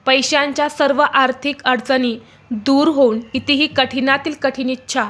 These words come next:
ही पूर्ण होईल. याबद्दलची संपूर्ण माहिती आजच्या या व्हिडिओमध्ये मी तुमच्यासोबत शेअर करणार आहे, त्यामुळे तुम्ही हा व्हिडिओ स्किप न करता शेवटपर्यंत पाहत राहा. चॅनलवरती नवीन असाल तर सबस्क्राईब करा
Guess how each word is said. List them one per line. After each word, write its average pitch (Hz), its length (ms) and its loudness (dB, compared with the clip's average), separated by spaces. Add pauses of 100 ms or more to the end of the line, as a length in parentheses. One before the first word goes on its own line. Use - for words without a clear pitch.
ही 247 100 -4
पूर्ण 247 340 2
होईल. 233 320 0 (640)
याबद्दलची 262 640 0
संपूर्ण 285 520 -2
माहिती 277 400 -2
आजच्या 262 320 0
या 277 60 2
व्हिडिओमध्ये 277 560 0
मी 269 120 -2
तुमच्यासोबत 254 680 -2
शेअर 262 280 0
करणार 254 340 2
आहे, 233 260 -2 (500)
त्यामुळे 285 340 4
तुम्ही 285 360 0
हा 311 180 2
व्हिडिओ 285 280 2
स्किप 294 320 -4
न 269 160 2
करता 247 460 0
शेवटपर्यंत 262 760 2 (240)
पाहत 262 320 -2
राहा. 240 260 0 (440)
चॅनलवरती 311 580 0
नवीन 285 280 -4
असाल 262 380 -4
तर 277 60 -4
सबस्क्राईब 269 600 0 (140)
करा 226 220 2